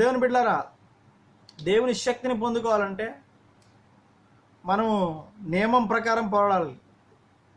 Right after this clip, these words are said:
దేవుని యొక్క పవర్ నీలోనికి రావాలంటే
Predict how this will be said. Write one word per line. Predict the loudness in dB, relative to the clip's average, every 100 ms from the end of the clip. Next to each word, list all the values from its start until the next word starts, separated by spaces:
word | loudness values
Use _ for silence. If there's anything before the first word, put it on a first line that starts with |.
| _ _ _ _ _ _ _ _ _ _ _ _ _ _ _ _ _ -20 -6
దేవుని | 0 0 0
యొక్క | -4 -2 2
పవర్ | 4 4 0 -6 -6
నీలోనికి | -2 0 0 0 2
రావాలంటే | 2 2 0 -2